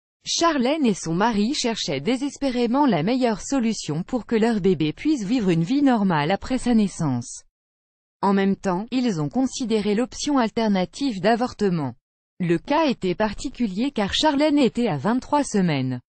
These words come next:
Une autre option que le couple a étudiée consistait à accoucher de leur fille aux soins palliatifs périnataux, mais leurs recherches ont révélé que ceux qui s'occuperaient d'elle auraient le pouvoir de décider s'ils devraient la garder en vie malgré tous les désagréments.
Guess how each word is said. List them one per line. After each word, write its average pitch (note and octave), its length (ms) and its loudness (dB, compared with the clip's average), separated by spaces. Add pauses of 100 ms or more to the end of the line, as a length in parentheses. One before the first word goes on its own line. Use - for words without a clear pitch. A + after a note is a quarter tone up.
(320)
Une G#3+ 180 4
autre D4+ 220 0
option D#4 400 -4
que G#3 100 0
le D#3+ 200 0
couple - 320 -2
a C#3+ 100 0
étudiée B3 500 -4
consistait B3 720 0
à E3+ 100 2
accoucher F#3+ 500 0
de F#3 80 2
leur D3+ 280 0
fille D4+ 260 -2
aux D#3+ 80 2
soins C#4 260 -2
palliatifs G#3 640 -4
périnataux, G#3+ 800 0
mais F#3+ 180 2
leurs E3 200 0
recherches B3+ 500 -2
ont F#3+ 120 2
révélé G#3+ 460 4
que D4 160 -2
ceux D#4+ 180 -2
qui - 180 -14
s'occuperaient A3 580 -4
d'elle F3 240 2
auraient A3 200 2
le D#3+ 140 2
pouvoir B3 520 0
de D3+ 160 -2
décider A3 580 -2
s'ils C#4 280 -2
devraient A#3+ 340 2
la F3 140 4
garder C#4 380 0
en C4 120 4
vie B3 200 -4
malgré E3+ 440 0
tous D4 160 -2
les D4 100 2
désagréments. G#3 800 2